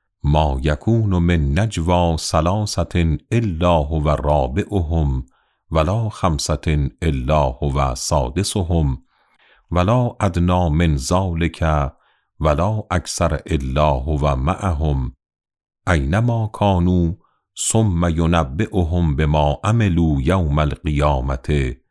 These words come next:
ان الله بکل شیء علیم.» آیا ندیدی که آنچه در آسمانها و زمین است خدا بر آن آگاه است؟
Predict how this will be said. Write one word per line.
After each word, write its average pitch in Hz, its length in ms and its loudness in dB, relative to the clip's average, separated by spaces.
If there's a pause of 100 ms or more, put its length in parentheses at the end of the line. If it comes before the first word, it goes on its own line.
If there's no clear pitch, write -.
(460)
ان 69 260 0
الله 67 720 -2
بکل 64 600 -4
شیء 64 640 -4 (120)
علیم.» 71 480 -2 (880)
آیا 73 420 2
ندیدی 113 540 0
که - 280 -8
آنچه 95 320 0
در 87 180 2 (100)
آسمانها 78 920 2
و 71 100 2
زمین 69 420 0
است 67 480 -2 (300)
خدا 71 460 0
بر 67 300 -2
آن 67 280 0
آگاه 65 500 0
است؟ 69 460 -4